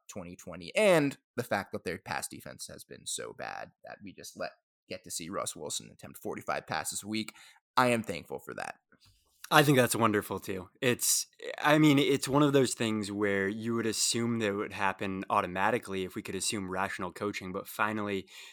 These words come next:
Speaker 2: they recognize that the strength of their football team is Russell Wilson's arm and their receivers, and now they're taking advantage of it, and it's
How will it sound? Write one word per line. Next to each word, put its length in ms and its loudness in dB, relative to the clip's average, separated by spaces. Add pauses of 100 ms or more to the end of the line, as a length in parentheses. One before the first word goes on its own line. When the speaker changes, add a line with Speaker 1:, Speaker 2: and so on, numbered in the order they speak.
(100)
Speaker 2:
they 520 2 (320)
recognize 840 0
that 80 -8
the 80 -6
strength 380 -2
of 40 -14
their 120 2
football 320 -2
team 240 -6
is 100 -8
Russell 300 -6
Wilson's 420 -6
arm 360 0 (300)
and 160 0
their 140 2
receivers, 800 -4 (320)
and 440 0
now 220 4
they're 140 2
taking 420 -2
advantage 480 -2
of 100 -4
it, 160 -2
and 120 -6
it's 320 -6